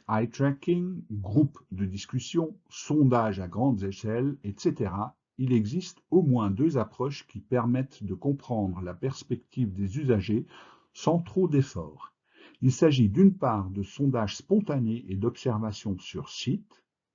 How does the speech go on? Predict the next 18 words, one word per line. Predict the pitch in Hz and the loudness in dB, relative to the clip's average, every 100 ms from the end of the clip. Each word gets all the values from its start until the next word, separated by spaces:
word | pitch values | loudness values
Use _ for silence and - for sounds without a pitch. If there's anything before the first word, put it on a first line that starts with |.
| - | 4
et | 127 | 8
d'autre | 175 190 135 | 8 6 0
part | 104 107 127 143 | -2 -4 -4 -4
de | 101 101 98 | -2 -2 0
la | 98 | 2
mise | 117 170 175 123 | 2 2 0 -2
en | 110 | -4
place | 113 131 143 | -4 -6 -6
de | 95 | -10
parcours | - 139 - - 135 - | -8 -8 -6 -4 -4 -4
clients | 123 117 165 160 | -4 -2 -2 -2
du | 98 | -6
point | - 120 120 | -8 -6 -4
de | 98 | -4
vue | 92 175 - | -4 -6 -8
du | 98 98 | -4 -4
voyageur, | 92 131 104 92 92 101 139 - - - _ _ | 2 4 4 0 -4 -6 -6 -10 -20 -20 _ _
soutenus | - 185 - 135 170 | 0 0 6 6 6